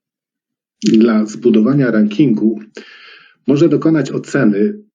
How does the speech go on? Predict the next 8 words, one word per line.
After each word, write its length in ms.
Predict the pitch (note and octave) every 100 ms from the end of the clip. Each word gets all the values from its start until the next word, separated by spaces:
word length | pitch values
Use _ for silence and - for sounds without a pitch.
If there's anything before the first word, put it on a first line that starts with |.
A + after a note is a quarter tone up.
| _
w 60 | G#2+
jakim 300 | D#3 E3+ C#3+
stopniu 580 | - - - - F#2 F#2
wybrane 440 | G#2+ A2 B2+ B2+
osoby 640 | G#2+ - A2+ G2+ A#2 C3 - _
spełniają 600 | - - B2+ B2+ A#2+ G#2+
postawione 540 | G#2+ G#2+ A2 G#2+ G#2 G2
wymagania. 760 | G2+ F#2 E2+ - D#2 D2+ -